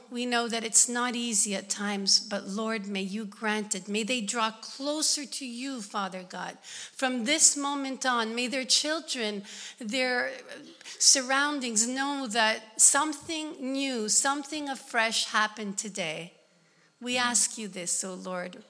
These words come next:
Speaker 1: Bring us home safe and sound, O Father God. In Jesus' name, amen.
Speaker 2: Amen. Amen. Thank you. Can we all stand as we receive the blessing now?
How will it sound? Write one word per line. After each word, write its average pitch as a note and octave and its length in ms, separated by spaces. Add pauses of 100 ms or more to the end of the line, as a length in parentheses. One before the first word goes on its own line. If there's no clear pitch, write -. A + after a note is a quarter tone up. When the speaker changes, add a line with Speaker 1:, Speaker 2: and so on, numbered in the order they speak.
Speaker 1:
Bring B3+ 260
us - 240
home A3 300
safe A3 420
and G#3+ 140
sound, - 420
O G#3 60
Father F3 440
God. - 320 (280)
In G#3 180
Jesus' G#3+ 540
name, D#3+ 320 (440)
amen. F#3+ 400
Speaker 2:
Amen. C3 320 (560)
Amen. A2 340 (560)
Thank - 240
you. - 60 (760)
Can D#3 200
we D3+ 140
all C3+ 200
stand C3 440
as A#2+ 180
we A#2+ 120
receive A#2+ 420
the A#2+ 80
blessing A#2+ 600
now? A2+ 320